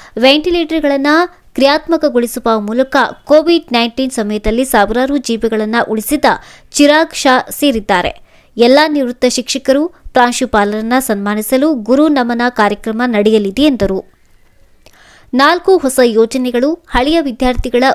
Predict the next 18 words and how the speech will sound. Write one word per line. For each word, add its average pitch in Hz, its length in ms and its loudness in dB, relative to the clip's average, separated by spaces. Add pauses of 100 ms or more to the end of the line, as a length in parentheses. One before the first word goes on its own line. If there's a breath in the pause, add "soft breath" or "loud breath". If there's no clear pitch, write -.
(100)
ಉಪಕ್ರಮದೊಂದಿಗೆ 214 960 -2
ಪ್ರಾರಂಭವಾಗ್ತವೆ. 214 1000 -2 (500 soft breath)
ವಿದ್ಯಾರ್ಥಿಗಳಲ್ಲಿ 302 720 2
ಸೃಜನಶೀಲ 240 760 -2
ಚಿಂತನೆಗಾಗಿ 208 840 -2
ನಾವೀನ್ಯತೆ, 294 840 0 (1000 soft breath)
ಟಿಂಕರಿಂಗ್ 339 540 2
ಲ್ಯಾಬ್ 240 600 0
ಮತ್ತು 277 320 0
ಬಾಸ್ಕೆಟ್‌ಬಾಲ್, 247 840 0 (140)
ವಾಲಿಬಾಲ್‌ಗಾಗಿ 247 880 0
ಹೊಸ 233 320 -4
ಕ್ರೀಡಾ 214 360 -2
ಕ್ಷೇತ್ರ, 294 420 -4 (560 soft breath)
ರಣಜಿ 285 400 2
ಮಠದ 247 340 -2 (800 soft breath)
ಕ್ರಿಟಿಗಾ 311 460 0
ಮತ್ತು 277 520 -2